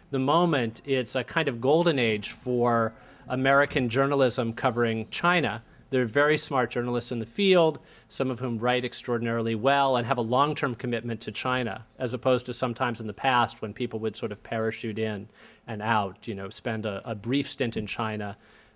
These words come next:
not necessarily knowing the language and so forth. But what happens is there's a filtering system after I've been talking to a lot of journalists in the field, where sometimes the kinds of stories that journalists would like to tell that would counter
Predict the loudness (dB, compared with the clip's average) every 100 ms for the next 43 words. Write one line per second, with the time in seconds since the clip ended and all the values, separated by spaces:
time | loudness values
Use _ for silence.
0 | -2 0 0 -2 -2 -2 -2 -4 -4 -6
1 | -6 -8 -8 -10 -12 -6 0 0 -2 -12
2 | -12 -20 -20 -10 0 2 4 2 4 4
3 | 4 2 2 -2 -2 -2 -2 0 0 2
4 | 0 -2 -2 -6 -6 -8 -8 -8 -4 -2
5 | -2 -4 0 2 2 -2 -4 -2 -2 -4
6 | -6 -4 -4 -6 -8 -12 -8 -2 2 2
7 | 0 -8 -20 -20 -4 0 2 2 2 2
8 | 0 -6 -2 -2 0 -4 -6 -2 2 4
9 | 2 0 -4 -2 -2 0 -2 -2 0 0
10 | -4 -8 0 2 2 0 -4 -6 -6 0
11 | 0 0 -2 -2